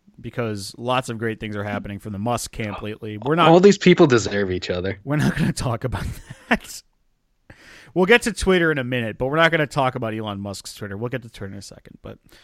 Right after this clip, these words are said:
Speaker 1: um, yeah, he just kind of just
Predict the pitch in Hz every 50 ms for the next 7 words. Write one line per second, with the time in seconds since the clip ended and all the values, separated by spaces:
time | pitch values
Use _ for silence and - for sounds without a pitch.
0 | _ _ _ _ _ _ - 143 147 151 147 143 143 135 127 123 - _ _ _
1 | _ _ _ _ _ _ _ _ _ _ _ 165 190 220 208 180 226 233 294 339
2 | - - 269 247 214 190 160 160 170 160 -